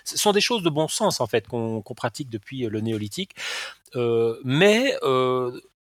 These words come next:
au bout d'un moment, si, si on a, on, on a bien, euh, cherché à optimiser, euh, son temps et son, et son, et ses ressources, ce qui est évidemment inévitable dans un contexte capitalistique,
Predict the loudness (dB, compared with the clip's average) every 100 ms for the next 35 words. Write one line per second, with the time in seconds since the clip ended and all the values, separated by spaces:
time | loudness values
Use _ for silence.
0 | -4 -2 4 4 4 4 2 0 _ -2
1 | 0 0 -2 0 2 2 0 -6 -8 -10
2 | -4 -4 2 4 4 4 0 0 0 0
3 | 2 2 2 0 -4 -2 2 2 2 0
4 | -2 -4 -4 -6 -4 -2 0 0 -2 -6
5 | -6 -8 -8 -10 -12 -16 -14 -8 -6 -4
6 | -6 -6 -8 -12 -14 -14 -14 -12 -10 -8
7 | -6 -4 -6 -6 -6 -8 -2 2 2 0
8 | -12 -12 -10 -10 -14 -2 0 0 -4 -4
9 | -4 -6 -6 -8 -6 -4 -4 -2 -6